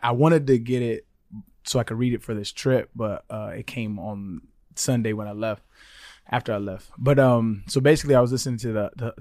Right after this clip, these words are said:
to, to one of the doctors and the authors of the paper and the book, and he was, uh, basically saying, um, how they're, they're not,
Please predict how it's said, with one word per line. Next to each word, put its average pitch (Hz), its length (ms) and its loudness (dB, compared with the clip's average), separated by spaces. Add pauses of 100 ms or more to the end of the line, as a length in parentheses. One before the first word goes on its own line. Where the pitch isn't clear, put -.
to, 98 260 -12
to - 120 -14
one 117 140 -2
of 110 60 0
the 104 80 -4
doctors 110 400 -4
and 104 100 -6
the 101 40 -6
authors 107 420 -6
of 110 240 -14
the 90 180 -8
paper 104 460 -4 (760)
and 127 160 2
the 107 40 2
book, 117 380 2 (160)
and 113 240 -4
he 117 200 0
was, 107 260 -4 (100)
uh, 104 300 -6 (160)
basically 123 460 0
saying, 110 640 -4 (240)
um, 90 600 -8 (640)
how 113 520 0 (380)
they're, 135 200 4
they're 160 160 6
not, 185 220 6